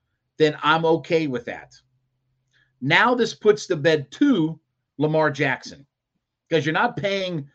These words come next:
Desmond Ridder a two for twenty backup quarterback and paying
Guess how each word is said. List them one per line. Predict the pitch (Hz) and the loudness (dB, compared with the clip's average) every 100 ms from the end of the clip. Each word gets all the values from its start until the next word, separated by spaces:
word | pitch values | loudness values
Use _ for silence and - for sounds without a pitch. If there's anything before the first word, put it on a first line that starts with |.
| _ _ _ - | _ _ _ 0
Desmond | 180 202 208 214 | 2 2 -2 0
Ridder | 180 175 175 160 - _ _ _ - | 2 2 0 -2 -8 _ _ _ -10
a | 135 | -10
two | - 214 226 | -2 0 0
for | 226 | 0
twenty | - 202 196 190 185 | -4 -4 -4 -4 -6
backup | 156 170 170 175 139 | -2 0 0 -4 -4
quarterback | 180 156 156 143 139 - _ _ _ | -4 -2 -2 -2 -4 -10 _ _ _
and | 175 214 226 196 | -4 -2 -4 -4
paying | - 175 160 156 156 139 | -4 -4 -4 -4 -4 -6